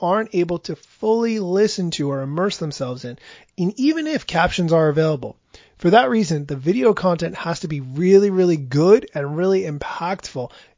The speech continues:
if you're going to make a short video that you want to resonate. So what if you want to post a video to Instagram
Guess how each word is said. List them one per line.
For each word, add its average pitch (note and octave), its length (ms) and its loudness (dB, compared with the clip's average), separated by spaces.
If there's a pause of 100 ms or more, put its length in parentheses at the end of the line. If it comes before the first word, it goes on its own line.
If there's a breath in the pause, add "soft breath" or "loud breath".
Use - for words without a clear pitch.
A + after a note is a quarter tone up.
(100)
if F#3+ 260 4
you're E3+ 180 4
going D#3+ 220 2
to D#3+ 100 -2
make D3+ 300 -4
a D3 100 -4
short E3+ 400 0
video D3 240 -2
that C#3+ 140 -8
you D3 100 -4
want C#3+ 240 -4
to D3+ 120 -6
resonate. C3 440 -6 (500)
So A3 260 6
what A#3 380 2
if C#4+ 200 -2
you G3+ 80 2
want F#3+ 200 4
to F#3 60 -2
post F3+ 460 0
a D#3+ 120 -4
video G3+ 340 4
to G#3 120 -2
Instagram F3 600 -2